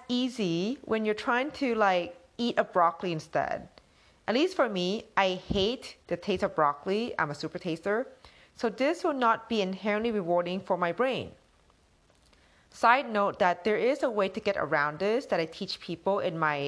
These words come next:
habit coaching program. Now, if it only takes three things for a habit to form,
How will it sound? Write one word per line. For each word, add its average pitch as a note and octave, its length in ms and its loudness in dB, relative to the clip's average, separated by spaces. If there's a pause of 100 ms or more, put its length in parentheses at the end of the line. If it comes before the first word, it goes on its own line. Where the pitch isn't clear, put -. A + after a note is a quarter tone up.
(140)
habit D#3+ 260 0
coaching D#3 320 -4
program. - 440 -4 (1800)
Now, B3+ 200 4
if D4 120 0
it - 160 -2
only E4 280 2
takes D#4+ 340 0
three E4 380 2
things A#3+ 560 -2
for A3 100 2
a A3 60 2
habit A#3 380 0
to A3 100 -2
form, F#3+ 680 -2